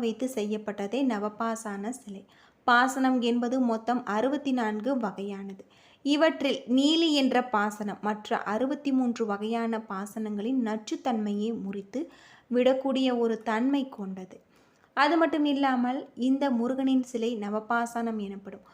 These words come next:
ஒன்பது வகையான மட்டுமல்ல, நாலாயிரத்திற்கும் மேற்பட்ட அதிகமான மூலிகைகளால் செய்யப்பட்டது. ஆனால் இது பொதுவாக நவபாசனம் என்னும் குறிப்பிடப்படுது.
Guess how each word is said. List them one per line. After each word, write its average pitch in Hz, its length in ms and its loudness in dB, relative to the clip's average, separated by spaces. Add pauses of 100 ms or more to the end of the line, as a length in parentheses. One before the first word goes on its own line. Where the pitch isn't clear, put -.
(280)
ஒன்பது 269 540 4
வகையான 240 560 0 (300)
மட்டுமல்ல, 202 480 -6 (640)
நாலாயிரத்திற்கும் 269 880 2
மேற்பட்ட 233 480 0 (180)
அதிகமான 247 680 2 (140)
மூலிகைகளால் 240 720 -2
செய்யப்பட்டது. 185 560 -18 (440)
ஆனால் 277 380 6 (120)
இது 277 80 2 (120)
பொதுவாக 285 500 4 (120)
நவபாசனம் 247 800 2
என்னும் 220 260 -2
குறிப்பிடப்படுது. 190 720 -6